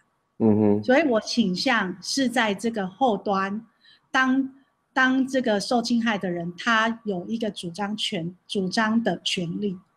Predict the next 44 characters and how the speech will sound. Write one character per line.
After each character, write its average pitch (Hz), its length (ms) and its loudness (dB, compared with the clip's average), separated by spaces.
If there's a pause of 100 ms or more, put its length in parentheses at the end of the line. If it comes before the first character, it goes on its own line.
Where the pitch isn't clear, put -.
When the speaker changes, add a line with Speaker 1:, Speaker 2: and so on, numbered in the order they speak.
(880)
Speaker 2:
那 320 120 8
么， 285 260 6 (360)
那 339 120 8
么 294 140 10
我 226 160 4
们 202 160 2
要 294 180 4
怎 226 160 -2
么 180 140 -2
去 214 160 -6
判 240 380 -2
断 208 260 -2
他 226 220 -2
是 233 240 -6
不 175 260 -10
是， 180 400 -6 (560)
呃， 185 460 -2 (480)
呃， 196 160 0
歧 196 320 0
视 247 260 2
的 175 180 -2
语 175 220 -6 (100)
言？ 196 220 -10
这 285 160 4
个 254 140 4
东 233 180 4
西 233 140 4
到 233 180 4
最 226 160 2
后 214 120 4
都 214 120 4
要， 208 380 4 (140)
都 220 160 0
要 226 200 4
做， 196 540 -2 (420)
做 190 640 -2 (120)
比 196 100 0
较 220 220 2
细 226 260 0
致 226 180 -6
的、 175 160 -4 (360)
细 247 260 0
致 233 220 -4
的 175 320 -4